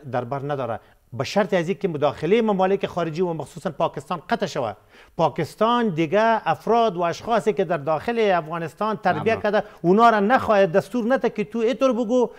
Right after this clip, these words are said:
Speaker 1: در مقابل حکومت، تو اینطور بگو در مقابل حکومت، تو اینطور. و این افراد و اشخاصی که از اینا هم سر خود در گریبان خود کنه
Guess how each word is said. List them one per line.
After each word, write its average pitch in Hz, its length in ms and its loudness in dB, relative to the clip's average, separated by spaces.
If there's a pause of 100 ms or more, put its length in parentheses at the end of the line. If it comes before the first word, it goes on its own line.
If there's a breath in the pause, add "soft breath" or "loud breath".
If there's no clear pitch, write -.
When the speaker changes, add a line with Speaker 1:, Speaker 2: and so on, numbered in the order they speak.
(140 loud breath)
Speaker 1:
در 220 120 4
مقابل 214 440 0
حکومت، 220 480 -2
تو 226 100 -6
اینطور 240 300 0
بگو 220 220 -2
در 226 80 2
مقابل 214 440 0
حکومت، 208 340 -4
تو 208 100 -2
اینطور. 185 180 -2 (240 loud breath)
و 135 80 2
این 254 260 4
افراد 233 380 2
و 196 40 0
اشخاصی 202 480 0
که 185 120 -2
از 175 160 -4
اینا 185 240 -2
هم 214 140 0 (200 loud breath)
سر 226 280 2
خود 165 140 -2
در 180 280 6
گریبان 175 480 2
خود 180 200 -6
کنه 196 260 0